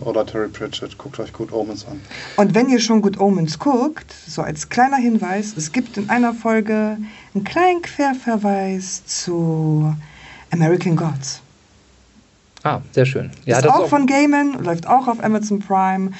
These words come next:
Speaker 2: und ist, äh, durchaus auch sehenswert.
Speaker 3: Auch das Buch ist dazu wirklich, wirklich gut. Und für alle, die der Meinung sind, es gäbe keine guten deutschen Serien, die sollten sich wirklich mal Dark angucken.
Speaker 2: Ansonsten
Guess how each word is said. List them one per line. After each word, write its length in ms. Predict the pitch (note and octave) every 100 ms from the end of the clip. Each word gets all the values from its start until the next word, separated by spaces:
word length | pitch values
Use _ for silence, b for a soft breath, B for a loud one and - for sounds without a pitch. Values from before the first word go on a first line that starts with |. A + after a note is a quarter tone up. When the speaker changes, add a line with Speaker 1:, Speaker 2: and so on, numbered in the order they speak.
| B B
Speaker 2:
und 220 | E3+ E3+
ist, 580 | E3 E3+ - - - -
äh, 520 | F3 E3+ D#3+ D#3+ D#3 D#3+ E3 - - _ _
durchaus 340 | E4+ F#4 B3+ -
auch 200 | F#3 F#3
sehenswert. 500 | D3+ E3 - B2+ - - _ -
Speaker 3:
Auch 140 | -
das 140 | D3
Buch 320 | A#2 A2 D3+ D3+
ist 180 | B2+
dazu 300 | B2 A#2 A#2
wirklich, 380 | G#2 B2+ B2+ A#2
wirklich 260 | A#2+ A#2 -
gut. 220 | C3 C3 B B B B B
Und 400 | D#3+ D#3+ E3 D#3+
für 200 | - C#3+
alle, 280 | E3 G3+ F3+
die 160 | D3
der 140 | D3 C#3+
Meinung 340 | C3 F3 D#3
sind, 160 | C#3 C3+
es 140 | C3
gäbe 320 | C#3+ E3+ D#3
keine 340 | C#3 - F#3 F#3
guten 340 | C3+ G#3 -
deutschen 320 | C3 C#3 C#3 B2+
Serien, 280 | D3 C#3
die 80 | C3+
sollten 220 | A2+ B2
sich 120 | A2+ G#2+
wirklich 280 | A2+ C#3+
mal 120 | E3+ F#3+
Dark 220 | A2+ G2
angucken. 340 | F#2+ - - - - B B B B B B B
Speaker 2:
Ansonsten 680 | A#3+ G#3 G#3 G#3+ C4+ D4+